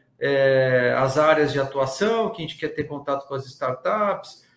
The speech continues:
é, chamar as startups, fazer aquele processo de pitch, aí fazer um teste e depois fazer uma parceria", né? É um modelo que funcionou muito bem,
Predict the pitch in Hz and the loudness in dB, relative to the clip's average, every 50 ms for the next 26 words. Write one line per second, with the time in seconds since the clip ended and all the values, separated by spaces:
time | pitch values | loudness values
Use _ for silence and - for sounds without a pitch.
0 | _ _ _ _ - 151 147 139 135 135 - 180 170 165 160 165 160 160 156 135 | _ _ _ _ -4 -2 0 0 0 -2 0 0 0 2 2 0 0 0 -2 -4
1 | 143 - - 156 143 139 - - 185 214 220 202 185 - - - - 160 147 156 | -6 -6 -2 -2 -2 -2 -2 -4 -4 -2 -2 -2 -4 -6 -8 -6 -6 -6 -4 -4
2 | 151 - 156 151 147 - 156 151 147 - 156 151 139 127 131 135 131 - - 185 | -6 -8 -8 -10 -8 -6 -6 -6 -4 -2 -2 -2 -2 -2 -4 -8 -8 -8 -10 -10
3 | 214 226 220 208 202 - - 165 156 156 160 175 180 180 175 165 151 - - _ | -8 -6 -6 -6 -6 -6 -2 0 0 0 0 0 -2 -4 -4 -4 -6 -8 -10 _
4 | _ _ _ _ - 156 147 131 156 151 143 135 - - 185 196 214 214 214 202 | _ _ _ _ -2 -2 0 0 -2 -2 -4 -4 0 0 2 2 2 2 2 0
5 | - - - - 180 180 175 170 160 160 156 147 165 165 160 - 165 170 170 165 | 0 -2 -6 -6 -6 -4 -4 -6 -6 -8 -6 -4 -4 -6 -4 -4 -2 -2 -2 -2
6 | - 170 151 165 165 160 160 156 - 165 165 160 - 180 180 170 139 123 113 107 | -2 -4 -4 -2 -2 -2 -2 -2 -2 -2 -2 -2 0 0 0 0 0 -2 -4 -6
7 | 101 - _ _ - 131 147 156 143 - - - _ _ - 240 240 226 214 185 | -10 -12 _ _ -4 -2 -2 -2 -2 -6 -12 -20 _ _ -2 -2 0 2 2 4
8 | 196 190 190 185 - - - - 175 - - 185 175 175 170 170 175 175 - 202 | 4 4 4 2 -4 -8 -12 -12 -12 -6 -4 -4 -2 -2 -2 -2 -4 -4 -4 -4
9 | 175 175 196 208 226 254 247 247 254 | -2 0 0 0 0 0 -4 -6 -8